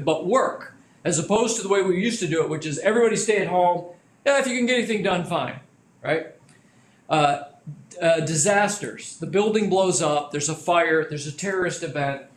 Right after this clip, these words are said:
There's gonna be things like that where today we've now set this precedent. It's gonna be easier to just send everybody home, right, because of that disaster. And then, of course, we got health events. And, and when I say this will happen again, it may not just be a pande-, pandemic.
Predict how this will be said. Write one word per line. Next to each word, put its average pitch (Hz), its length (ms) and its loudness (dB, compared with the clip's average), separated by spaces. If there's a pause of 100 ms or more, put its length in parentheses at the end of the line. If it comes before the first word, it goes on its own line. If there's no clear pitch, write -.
(260)
There's 147 140 -6
gonna 226 140 2
be 196 100 2
things 240 260 0
like 202 220 2
that 190 300 2
where 151 480 0
today 185 640 0 (340)
we've 160 180 2
now 170 240 0
set 185 360 0
this 156 140 -6
precedent. 160 480 -2
It's - 120 -12
gonna 165 140 -4
be 156 220 -4
easier 202 280 2
to 147 80 -2
just 147 300 -2
send 190 240 0
everybody 165 340 0
home, 156 480 -2 (320)
right, 151 180 -4
because 160 300 -4
of 165 60 -4
that 143 180 0
disaster. 165 800 -2 (300)
And 180 100 -2
then, 208 100 0
of 202 100 2
course, 240 320 2
we 220 80 -4
got 226 140 4
health 226 260 0
events. 127 520 -8 (420)
And, 214 220 0
and 185 260 0
when 196 120 2
I 247 60 2
say 269 220 0
this 214 160 0
will 214 80 2
happen 202 240 2
again, 175 300 2
it 165 100 -4
may 202 100 0
not 233 200 2
just - 160 -6
be 214 80 0
a 185 80 0
pande-, 170 440 -6
pandemic. 190 540 -2